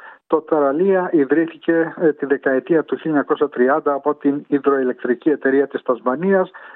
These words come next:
με οικογενειακά σπίτια που χτίστηκαν για να προσελκύσουν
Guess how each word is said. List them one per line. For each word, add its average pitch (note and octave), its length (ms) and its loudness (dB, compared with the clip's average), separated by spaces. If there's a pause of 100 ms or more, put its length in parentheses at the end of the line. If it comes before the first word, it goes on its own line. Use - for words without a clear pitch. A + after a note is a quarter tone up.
(240)
με F#3 120 2
οικογενειακά D#3 840 0
σπίτια E3+ 480 -2
που D#3 140 -6
χτίστηκαν E3 640 -2
για C#3+ 120 0
να C3 100 0
προσελκύσουν C#3 880 -2